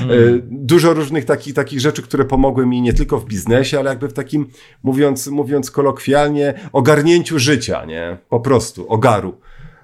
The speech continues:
Speaker 2: E, także ja ich bardzo ciepło wspominam, nigdy nie zapominam, jak mi pomogli, co mi dali. W pewnych aspektach też trochę vice versa, ale, ale w-, tak jak mówię, to jakby, mm, to, to miało miejsce w-, na długo przed YouTube'em.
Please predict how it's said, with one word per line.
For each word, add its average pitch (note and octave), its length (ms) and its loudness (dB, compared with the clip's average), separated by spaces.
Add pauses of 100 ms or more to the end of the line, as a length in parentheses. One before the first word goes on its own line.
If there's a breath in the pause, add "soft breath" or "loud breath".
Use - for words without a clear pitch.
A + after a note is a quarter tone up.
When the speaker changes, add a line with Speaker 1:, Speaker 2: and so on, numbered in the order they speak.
(120)
Speaker 2:
E, G#2+ 300 0
także A#2+ 300 -2
ja C#3+ 140 4
ich C#3 120 -2
bardzo C#3 300 0
ciepło C3 300 -4
wspominam, B2 680 0
nigdy C3 320 -4
nie B2 120 -2
zapominam, A#2 680 -4
jak A2+ 240 -2
mi A#2 100 -4
pomogli, G#2 580 -4
co G2+ 180 -4
mi G#2 160 -4
dali. G2 440 -2 (340 soft breath)
W - 120 -20
pewnych A2 280 0
aspektach G#2+ 500 -6
też G2 200 -10
trochę G2+ 280 -6
vice G2 260 -6
versa, G2+ 480 -4 (440 loud breath)
ale, D3 220 0
ale D3 300 0
w-, D#3 300 -6
tak D3+ 140 -6
jak D3+ 140 -4
mówię, D3 240 -4
to C#3 280 -2
jakby, C3 300 -4
mm, B2 680 -6
to, A#2+ 200 -6 (460)
to F3 160 2
miało D3+ 300 0
miejsce B2+ 720 -2
w-, A#2+ 300 -6
na B2 160 2
długo A#2+ 240 -2
przed A2+ 240 -6
YouTube'em. F2 360 -16